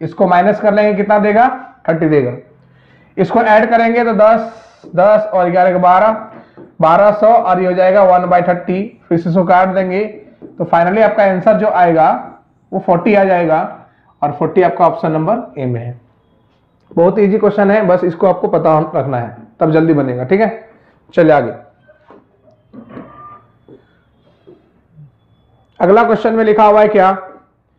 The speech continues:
कि बिरासी into बिरासी माइनस अठारह into अठारह का power zero point five। Power zero point five कहने का मतलब यहाँ पर power half, और power half मतलब root, इसका square root पूछा गया है।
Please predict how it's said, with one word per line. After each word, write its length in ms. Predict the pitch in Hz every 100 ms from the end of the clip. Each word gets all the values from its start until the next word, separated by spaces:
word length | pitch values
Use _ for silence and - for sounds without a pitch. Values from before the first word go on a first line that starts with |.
| _ _ _ - _
कि 520 | 233 240 240 - - -
बिरासी 720 | 160 185 202 202 247 247 247
into 320 | 190 185 208 202
बिरासी 460 | 185 185 185 226
माइनस 340 | 214 175 196 196
अठारह 500 | 180 175 160 185 185
into 300 | 175 170 180
अठारह 480 | 170 170 165 156 156 - - - _ _ _ _ _
का 240 | 208 202 220 - - - _
power 360 | 170 175 208 175
zero 200 | 180 190
point 260 | 190 175
five। 240 | - 131 104 - _ _ -
Power 280 | 170 208 208
zero 240 | 220 233
point 240 | 233 226
five 320 | 226 202 226 -
कहने 180 | 208 233
का 60 |
मतलब 340 | 214 202 208 202
यहाँ 180 | 202 202
पर 180 | 226 233
power 320 | 185 185 202
half, 880 | 202 180 147 - - _ _ _ -
और 120 | 156
power 320 | 151 170 196 196
half 320 | 180 214 214
मतलब 260 | 196 226
root, 340 | 196 180 139 - - _ _ 190
इसका 280 | - 233
square 320 | 214 - 202 202
root 140 | 208
पूछा 220 | 175 180 160
गया 220 | 139 123
है। 280 | 110 -